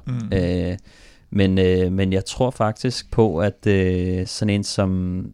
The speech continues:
Speaker 2: Thibaut Pinot
Speaker 1: Ja,
Speaker 2: eller
Speaker 1: det tror jeg
Speaker 2: Enric
Speaker 1: godt.
Speaker 2: Mas, fordi de har det der, de har det der kick, og de kan virkelig
Speaker 1: Mm.
Speaker 2: gå, gå dybt, sådan, hvis vi snakker enkelte dage.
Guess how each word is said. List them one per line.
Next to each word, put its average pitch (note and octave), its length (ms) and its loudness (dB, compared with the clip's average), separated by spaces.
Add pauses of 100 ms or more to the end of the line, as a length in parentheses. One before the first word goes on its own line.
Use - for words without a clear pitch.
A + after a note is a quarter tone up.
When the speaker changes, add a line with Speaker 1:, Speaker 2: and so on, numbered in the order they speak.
(160)
Speaker 2:
Thibaut G2 300 0
Pinot G2+ 340 2 (360)
Speaker 1:
Ja, A2 60 2
Speaker 2:
eller G2 160 4
Speaker 1:
det F#2+ 100 4
tror F#2+ 120 4
jeg F2 100 0
Speaker 2:
Enric G2 260 0
Speaker 1:
godt. - 100 -8
Speaker 2:
Mas, F#2 340 -2 (360)
fordi G2 260 -2
de G#2+ 200 0
har G#2+ 220 0
det A#2 180 -2
der, G#2+ 180 4 (240)
de A#2+ 80 2
har A2 200 -2
det B2 120 0
der A2+ 120 8
kick, - 440 0
og A2 160 0
de A2 60 -2
kan G#2 220 2
virkelig A#2+ 300 2
Speaker 1:
Mm. A2+ 40 -10
Speaker 2:
gå, G2+ 280 6
gå G2+ 160 -2
dybt, - 340 0
sådan, G2 380 0
hvis G2 240 -2
vi G#2+ 60 -4
snakker G2 340 2
enkelte G#2+ 380 0
dage. G2 360 2